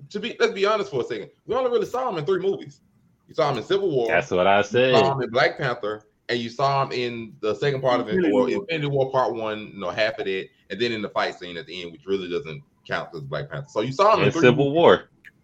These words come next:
Speaker 1: Like, we didn't see him for, like, you know, ten years, no, fifteen years, like everybody else in the M C U. We saw him for three movies. So, like, if you remove the sentimental part of it, you saw him in one whole movie and two halves.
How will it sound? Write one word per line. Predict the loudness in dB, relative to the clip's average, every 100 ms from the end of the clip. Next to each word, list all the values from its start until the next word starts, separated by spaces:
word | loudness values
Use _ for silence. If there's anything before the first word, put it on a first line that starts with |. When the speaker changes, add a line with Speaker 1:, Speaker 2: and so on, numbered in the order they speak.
| -8 -8 -8 -20 -8
Speaker 1:
Like, | 0 0 0 -2
we | -2
didn't | -2 -2
see | -4 -2 -2
him | -2 -2
for, | -2
like, | 0 0 0
you |
know, | -4 -6
ten | -4 -4 -4
years, | -4 0 2 2 0 -6 -10
no, | -8
fifteen | -8 -8 -8
years, | -4 -2
like | -2 -2
everybody | -2 2 2 2
else | -2
in |
the | -10
M | -10
C | -10
U. | -14
We | -12
saw | -6 -4
him | -4 -4
for | -8
three | -6 -6
movies. | -4 -6 -8 -16 _ _ _ _
So, | 0
like, | 4 2 0
if | -4 -4 -2
you | 0
remove | 2 2 -2 -2 -2
the | -4
sentimental | 0 -2 0 0
part | 0 0 2
of | 0 -2
it, | -8 _ _ _ _ _
you | 2
saw | 4 4
him | 2
in | 0
one | 2 2
whole | 4 4 2
movie | -2 -2 -8
and | -6
two | -4
halves. | 0 0 0 -6 -18